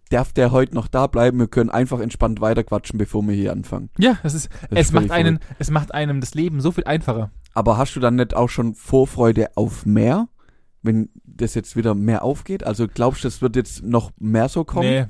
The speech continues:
Speaker 2: ich, ich glaube, das war die krass, also für mich war das irgendwie so ein bisschen die, also natürlich ist es kacke, dass ich jetzt nicht shoppen gehen kann, dazu auch noch das Thema, ähm, die ich gerne fragen, fragen wollte,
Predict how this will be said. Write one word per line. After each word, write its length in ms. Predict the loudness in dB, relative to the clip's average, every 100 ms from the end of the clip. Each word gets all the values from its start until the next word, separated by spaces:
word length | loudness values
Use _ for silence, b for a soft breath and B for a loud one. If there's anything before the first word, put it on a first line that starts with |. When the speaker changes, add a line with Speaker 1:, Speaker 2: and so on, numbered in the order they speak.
| -8
Speaker 2:
ich, 140 | -16 -14
ich 100 | -2
glaube, 260 | 0 0
das 160 | 0 0
war 100 | 0
die 120 | 0
krass, 240 | -2 -4
also 200 | -4 -6
für 120 | -4 -4
mich 200 | -2 0
war 120 | 0
das 120 | 0
irgendwie 200 | -4 -2
so 60 | -2
ein 60 |
bisschen 280 | -4 -4 -4
die, 180 | -4 -6 B
also 120 | -2 0
natürlich 300 | 4 4 2
ist 80 | -2
es 60 |
kacke, 220 | -4 -4
dass 160 | -2 -4
ich 100 | -4
jetzt 260 | -10 -12 -10
nicht 400 | -6 -6 -8 -6
shoppen 260 | -6 -4 -4
gehen 180 | -4
kann, 200 | -4 -4
dazu 300 | -2 -2 -4
auch 140 | -4 -2
noch 140 | -2
das 120 | -4
Thema, 420 | -4 -4 -2 -2 -4 b b b b -14
ähm, 520 | -8 -6 -6 -10 -12 -8
die 100 | -8
ich 240 | -8 -8
gerne 200 | -4 -4
fragen, 480 | -4 -4 -2 -4 -8
fragen 280 | -4 -4 -2
wollte, 320 | -2 -2 -4